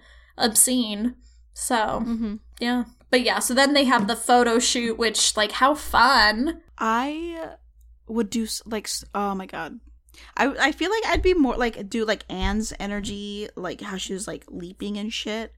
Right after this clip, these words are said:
Speaker 1: Yeah.
Speaker 2: Um, like, I feel like no one used that trampoline to its full potential.
Speaker 1: No, like, you really need to go balls to the walls with this. Like, don't be
Speaker 2: Yeah,
Speaker 1: scared
Speaker 2: that's
Speaker 1: of, of falling, like, on your ass or your back, 'cause it's like you're on a
Speaker 2: Yeah.
Speaker 1: literal trampoline.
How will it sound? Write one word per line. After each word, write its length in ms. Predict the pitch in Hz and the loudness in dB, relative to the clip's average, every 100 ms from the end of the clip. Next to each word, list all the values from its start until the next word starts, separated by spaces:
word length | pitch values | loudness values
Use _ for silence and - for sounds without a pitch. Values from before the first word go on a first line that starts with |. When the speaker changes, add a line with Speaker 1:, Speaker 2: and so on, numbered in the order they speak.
| _ - | _ -4
Speaker 1:
Yeah. 720 | 226 208 185 - 180 160 - | 4 6 6 2 0 -4 -8
Speaker 2:
Um, 280 | - 208 233 - - - | -10 -12 -14 -18 -20 -8
like, 100 | 233 | -2
I 80 | 254 | -2
feel 100 | 392 | -2
like 140 | 539 466 | -4 -4
no 80 | 480 494 | -4 -2
one 100 | 339 | 2
used 540 | 370 427 403 - - - _ - | 2 2 0 -4 -12 -18 _ -8
that 140 | 330 | -8
trampoline 600 | - 196 196 233 233 294 | -4 -4 -4 -6 -2 -2
to 140 | - 196 | -2 -14
its 160 | - | -14
full 200 | - 294 | -8 -8
potential. 640 | 285 - - 247 - - - - - - - - | -8 -10 -6 -6 -6 -14 -18 -20 -20 -20 -18 0
Speaker 1:
No, 380 | 240 247 240 214 | 6 8 8 6
like, 180 | 220 220 | 4 2
you 100 | 302 | 2
really 320 | 415 494 480 | 4 4 2
need 60 | 415 | 2
to 80 | 330 | 4
go 160 | 311 | 6
balls 540 | 277 214 208 240 285 - | 6 6 6 6 4 0
to 60 | |
the 120 | 294 302 | 0 2
walls 500 | 302 466 466 277 233 | 6 8 8 6 2
with 240 | 208 - | -2 0
this. 280 | 196 190 - | 2 4 4
Like, 120 | 220 | 2
don't 220 | 233 269 | 2 2
be 80 | 311 | 4
Speaker 2:
Yeah, 40 | 320 | 4
Speaker 1:
scared 520 | - - 254 262 285 | 4 4 6 8 8
Speaker 2:
that's 260 | 294 277 | 6 4
Speaker 1:
of, 80 | 254 | 0
of 200 | - 233 | 0 0
falling, 600 | - - 214 214 226 233 | -2 2 6 8 6 2
like, 200 | 240 233 | 2 2
on 240 | 226 220 220 | 4 2 2
your 160 | 233 | 0
ass 380 | 220 220 214 - | 4 4 4 2
or 80 | 254 | 0
your 160 | 247 277 | 0 4
back, 480 | 240 214 233 - - | 6 6 4 -4 -4
'cause 200 | 233 226 | -2 -2
it's 120 | 220 | -4
like 140 | 214 | -2
you're 80 | 240 | 0
on 100 | 240 | 2
a 60 | 254 | 0
Speaker 2:
Yeah. 60 | |
Speaker 1:
literal 400 | 247 220 240 240 | 0 2 4 2
trampoline. 760 | 240 240 254 311 370 127 - | 2 -2 0 -2 -4 -8 -10